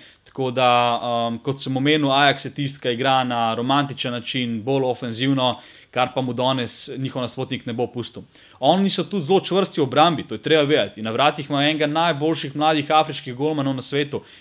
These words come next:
Kamerunca Onana. Ehm, potem pa v obrambi recimo Delikta, pa Blinda, ki je posojen iz Uniteda. Skratka, govorimo o eni čvrsti ekipi, ki je bila tako kot A E K tudi Ajax lansko sezono najboljša obrambna ekipa v ligi.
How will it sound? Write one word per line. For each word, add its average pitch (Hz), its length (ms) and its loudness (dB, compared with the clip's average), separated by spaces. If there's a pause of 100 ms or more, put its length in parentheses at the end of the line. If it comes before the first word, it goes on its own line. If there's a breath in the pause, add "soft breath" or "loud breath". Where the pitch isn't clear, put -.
(100)
Kamerunca 139 580 2
Onana. 143 400 2 (380 loud breath)
Ehm, 123 560 -2
potem 160 300 -2
pa 156 80 2
v - 20 4
obrambi 147 400 2
recimo 135 360 -4
Delikta, 139 640 -2 (340 loud breath)
pa 123 240 4
Blinda, 139 680 2
ki - 80 -2
je 127 140 2
posojen 139 560 2
iz 120 240 -4
Uniteda. 131 540 0
Skratka, 143 420 0
govorimo 135 400 0
o 135 60 2
eni 139 220 0
čvrsti 156 420 -2
ekipi, 139 340 -10
ki - 140 -6
je 120 60 0
bila 135 260 2
tako 147 260 -4
kot 131 200 -6
A 135 120 4
E 123 80 0
K 127 140 -2 (100)
tudi 120 240 -8
Ajax 135 400 2
lansko 139 300 -2
sezono 123 500 -6
najboljša 123 640 -2
obrambna 117 520 -4
ekipa 113 480 -8 (220 loud breath)
v 107 60 -14
ligi. 110 400 -4